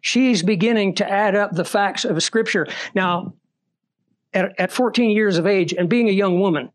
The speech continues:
the young men, as soon as they became a young man of the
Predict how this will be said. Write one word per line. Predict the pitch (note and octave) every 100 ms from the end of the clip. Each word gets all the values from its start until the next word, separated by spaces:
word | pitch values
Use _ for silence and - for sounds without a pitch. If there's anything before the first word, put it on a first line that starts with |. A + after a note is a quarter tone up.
| -
the | E3+
young | A3+ G3+
men, | G#3+ F#3 F3
as | F3
soon | A3+ F#3+
as | E3+
they | F#3+
became | D#3+ G3 F#3 F3 G3
a | E3+ D#3+ D3+ _ -
young | F3+ F#3+ F3
man | F3+ F3+ F#3
of | F3+ D#3
the | D3 D#3+ D#3+